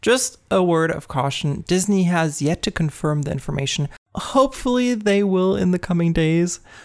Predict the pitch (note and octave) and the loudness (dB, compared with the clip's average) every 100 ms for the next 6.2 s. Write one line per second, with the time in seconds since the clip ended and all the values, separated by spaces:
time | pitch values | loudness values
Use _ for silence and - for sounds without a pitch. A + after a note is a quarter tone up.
0 | - - F#3+ G3 G3+ G#3+ - A3 E3+ F3 | -6 0 0 2 0 0 -2 -2 -2 -2
1 | F3+ F3+ F3 - D#3+ D3+ C#3+ C#3+ D3+ D3 | -2 -2 0 0 0 0 0 2 2 0
2 | - D3 C#3 C#3+ - D3 C#3 D3+ D3 - | -2 -6 -6 -6 -4 -2 -2 0 0 0
3 | D#3+ D#3+ D#3 - E3 D#3 D#3+ - F#3 A3 | 2 2 2 2 2 2 2 0 2 2
4 | A#3 G3+ - D#3+ D#3 D#3 C#3 C#3 D3+ C#3+ | 2 0 2 2 2 0 0 0 0 -2
5 | - C#3 D3 C#3+ - C#3+ - C3+ C3+ C3 | -2 -2 -2 -4 -2 -6 -4 -4 -2 -2
6 | C3 | -4